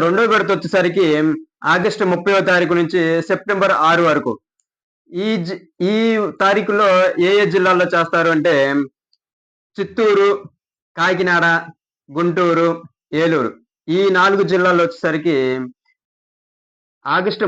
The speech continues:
ముప్పై తారీఖు వరకు, ఆగస్టు ముప్పై తారీఖు నుంచి డిస్ట్రిబ్యూట్ చేయడం జరుగుతుంది. ఇక మిగతా జిల్లాలు వచ్చేసరికి సెప్టెంబర్ ఆరు, సెప్టెంబర్ ఆరు నుంచి అనంతపురం, అల్లూరి, పార్వతీపురం మన్యం, కోనసీమ,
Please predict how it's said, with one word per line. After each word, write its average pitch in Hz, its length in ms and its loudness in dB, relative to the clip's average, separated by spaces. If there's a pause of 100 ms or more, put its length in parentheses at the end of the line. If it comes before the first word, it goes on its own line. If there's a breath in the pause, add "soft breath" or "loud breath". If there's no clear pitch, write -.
ముప్పై 185 200 0 (140)
తారీఖు 170 320 0
వరకు, 160 280 -2 (460)
ఆగస్టు 175 220 -2
ముప్పై 175 320 0
తారీఖు 165 300 0
నుంచి 160 200 0 (220)
డిస్ట్రిబ్యూట్ 160 380 -4
చేయడం 131 180 0
జరుగుతుంది. 117 320 -8 (420)
ఇక 160 100 -6 (100)
మిగతా 202 240 0 (100)
జిల్లాలు 190 260 2
వచ్చేసరికి 180 460 -2 (320)
సెప్టెంబర్ 175 560 0 (120)
ఆరు, 139 140 0 (540)
సెప్టెంబర్ 208 460 -4
ఆరు 175 180 2
నుంచి 175 240 0 (640)
అనంతపురం, 165 580 0 (580)
అల్లూరి, 156 540 0 (640)
పార్వతీపురం 151 640 0
మన్యం, 143 380 0 (520)
కోనసీమ, 156 580 -2